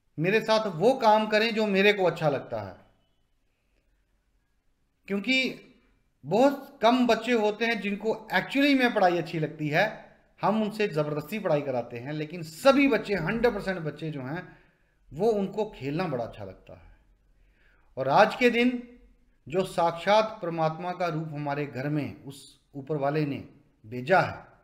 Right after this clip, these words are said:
छोटे बच्चे, इनके साथ आप पतंगे ज़रूर उड़ाइएगा। चाहे आप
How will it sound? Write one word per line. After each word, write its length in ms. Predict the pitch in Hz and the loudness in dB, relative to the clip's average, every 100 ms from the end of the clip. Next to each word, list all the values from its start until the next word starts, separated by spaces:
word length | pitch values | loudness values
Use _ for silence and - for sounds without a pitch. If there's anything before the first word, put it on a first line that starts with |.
| _ - | _ -16
छोटे 300 | 123 151 143 | -8 -4 -4
बच्चे, 560 | 104 - 143 - - _ _ _ _ _ _ _ | -6 -8 -6 -8 -14 _ _ _ _ _ _ _
इनके 320 | 196 196 269 - | -4 0 2 4
साथ 360 | 233 247 240 185 - | 6 6 4 -4 -4
आप 280 | 185 196 180 | -2 -2 -6
पतंगे 400 | 175 175 175 180 147 | -8 -6 -6 -6 -6
ज़रूर 300 | 117 156 165 | -6 -6 -4
उड़ाइएगा। 500 | 120 101 95 85 78 _ _ _ _ _ _ _ - | -4 -6 -12 -16 -20 _ _ _ _ _ _ _ 0
चाहे 260 | 196 202 254 | 4 8 10
आप 240 | 240 240 | 10 8